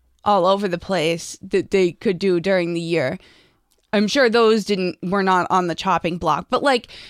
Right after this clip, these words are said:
you know, I understand that sometimes there's not as much money for the schools as certain people would want there to be, even though there's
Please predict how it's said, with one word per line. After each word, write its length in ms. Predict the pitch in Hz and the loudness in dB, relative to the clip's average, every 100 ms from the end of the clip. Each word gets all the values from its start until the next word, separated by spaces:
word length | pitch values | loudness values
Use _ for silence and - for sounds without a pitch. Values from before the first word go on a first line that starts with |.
| - - 339 | -20 -6 0
you 80 | |
know, 220 | 339 311 262 | 2 2 2
I 120 | 311 415 466 | 0 0 -2
understand 760 | 370 311 - - 262 247 254 226 | -2 -2 -4 -4 -2 0 0 -2
that 100 | 208 | -2
sometimes 520 | 247 233 240 240 233 | -2 0 0 0 0
there's 200 | 220 214 | 0 0
not 240 | 214 214 208 | 2 2 2
as 140 | 202 | 0
much 260 | 214 202 - | 0 -2 -2
money 460 | 196 190 190 214 214 | -2 0 0 0 -2
for 160 | 208 | -4
the 120 | 190 | -4
schools 580 | 190 - - 208 208 208 | -4 -8 -4 0 0 0
as 200 | 196 185 | 0 -2
certain 340 | - 202 180 196 | 0 0 0 -4
people 360 | 220 202 214 | -4 0 0
would 240 | 196 180 165 | 0 -2 -2
want 320 | 190 190 202 | 0 0 0
there 200 | 220 202 | 0 2
to 80 | 185 | 0
be, 400 | 165 180 196 226 | -4 -6 -4 -2
even 240 | 233 220 220 | 0 2 4
though 120 | 208 | 4
there's 260 | 196 196 | 2 -2